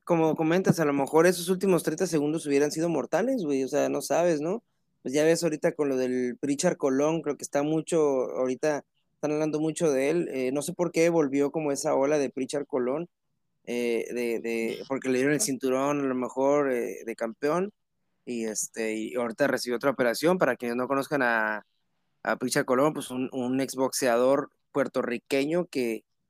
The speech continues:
que quedó en estado vegetativo, que ahorita ya ha tenido evolución y ya no está totalmente en estado vegetativo, o sea, ya mueve ciertas,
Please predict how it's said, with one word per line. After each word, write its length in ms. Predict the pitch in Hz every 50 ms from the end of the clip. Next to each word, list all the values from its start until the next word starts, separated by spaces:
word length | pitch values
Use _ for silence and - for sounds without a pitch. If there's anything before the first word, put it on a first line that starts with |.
| _ _ _ _ _ _ _ _ -
que 160 | 139 127 117
quedó 420 | - 131 127 120 123 127 131 135
en 80 | 139 143
estado 320 | 127 - - 131 139 143
vegetativo, 560 | 143 135 135 127 131 117 - 139 143 156 165
que 100 | 156 -
ahorita 280 | 139 135 139 131 151 151
ya 160 | 147 147 147
ha 20 | 143
tenido 280 | - 165 151 151 151
evolución 520 | 156 151 143 135 120 - - 139 151 156 151
y 80 | 131
ya 140 | 127 127 123
no 80 | 135 135
está 340 | 131 - 139 135 131 - _ _ _ _
totalmente 640 | - 147 135 - - 139 135 135 135 135 131 123 - 139
en 80 | 127
estado 240 | 117 - - 127 131
vegetativo, 340 | 131 123 131 113 151 165 165
o 40 | 147
sea, 160 | - 131 127
ya 200 | 123 120 120 - _ _ _ _ _ _ _ _
mueve 280 | - 139 143 143 147 139
ciertas, 840 | 139 151 143 127 - - 151 147 139 131 123 117 113 110 - -